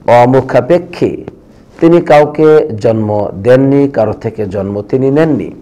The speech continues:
কোনো কিছুই তার সমকক্ষ নয়। তিনি পূত পবিত্র, তিনি সকল কিছুর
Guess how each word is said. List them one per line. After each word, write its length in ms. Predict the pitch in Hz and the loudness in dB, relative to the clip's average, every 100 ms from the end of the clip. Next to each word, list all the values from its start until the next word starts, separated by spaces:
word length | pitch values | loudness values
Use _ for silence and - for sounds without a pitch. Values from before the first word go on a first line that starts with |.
| - - - - | -20 -20 -20 -14
কোনো 200 | - 165 | -2 0
কিছুই 460 | 165 214 214 120 - - - - _ _ | 0 -2 -2 -6 -6 -14 -20 -20 _ _
তার 200 | - 104 | 0 0
সমকক্ষ 720 | 98 117 101 101 127 123 - 151 175 175 - - - | 0 -6 -6 -4 -4 -4 -4 -6 -6 -12 -20 -20 -12
নয়। 360 | 107 87 78 62 - _ _ _ - - | -8 -6 -8 -12 -20 _ _ _ -20 0
তিনি 200 | 165 165 | 2 2
পূত 280 | 165 190 190 | 2 2 2
পবিত্র, 640 | 143 147 175 - 101 64 - _ _ - - | 2 0 0 -4 -6 -6 -14 _ _ -20 -4
তিনি 140 | 160 156 | 0 0
সকল 500 | - 160 175 190 185 | 2 2 4 2 0
কিছুর 560 | 180 - 175 170 170 | -6 0 2 2 -4